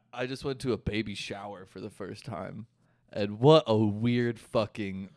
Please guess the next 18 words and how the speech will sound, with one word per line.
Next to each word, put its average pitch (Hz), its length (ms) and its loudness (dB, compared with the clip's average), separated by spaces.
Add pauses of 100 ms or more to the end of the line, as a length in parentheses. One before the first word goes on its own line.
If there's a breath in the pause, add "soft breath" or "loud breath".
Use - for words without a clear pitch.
(140)
tradition 107 680 -4
that 98 260 -4
is, 95 180 -8
bud. 104 240 -8
We 120 100 0
all 139 120 4
just 127 240 0
sit 135 200 2
around 120 340 2
in 117 60 -4
a 101 60 -4
room 110 360 -2
and 98 140 -6
watch 104 320 0
a 101 80 -6
pregnant 104 380 -4
woman 101 260 -4
just 98 180 -8